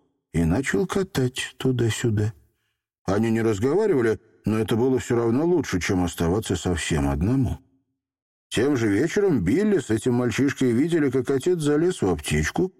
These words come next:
и взял пузырек с таблетками. Он видел и папино лицо в зеркале, когда тот проглотил все желтые пилюли.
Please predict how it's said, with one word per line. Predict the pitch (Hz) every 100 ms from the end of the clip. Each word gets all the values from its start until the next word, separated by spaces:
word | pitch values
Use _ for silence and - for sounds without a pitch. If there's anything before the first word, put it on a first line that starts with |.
| _ _ -
и | 104
взял | 95 78 143
пузырек | 165 196 156 80 104
с |
таблетками. | - 156 95 - - - 76 85 - _ _ _ _ -
Он | 87 101
видел | 98 110 110
и | 92
папино | 104 101 117
лицо | 113 110 - 90 101
в | 127
зеркале, | 117 135 127 98 95
когда | 90 92 95
тот | 85 101 -
проглотил | 90 90 101 90 120 101
все | 82 - 95
желтые | 78 95 85 73 82
пилюли. | 90 101 101 80 80